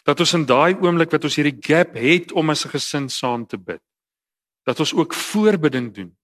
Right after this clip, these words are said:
vir iemand of vir iets in daai tyd. Nie net vir onsself nie. Sommige net so as 'n laaste kantopmerking.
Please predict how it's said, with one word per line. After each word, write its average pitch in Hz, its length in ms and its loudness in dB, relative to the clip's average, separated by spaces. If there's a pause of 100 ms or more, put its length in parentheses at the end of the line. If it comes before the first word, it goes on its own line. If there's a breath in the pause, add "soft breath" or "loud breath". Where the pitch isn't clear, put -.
(520)
vir - 180 -6
iemand 117 380 -6
of - 220 -10
vir 123 80 -10
iets - 220 -10
in 107 160 -8
daai 90 240 -8
tyd. - 260 -20 (560)
Nie 143 140 0
net 139 180 -2
vir 127 140 -6
onsself 107 640 -6
nie. 123 120 -20 (2500)
Sommige 147 300 0
net 147 120 0
so 135 120 0
as 123 160 -2
'n 123 80 0
laaste 110 360 0
kantopmerking. 107 1000 -4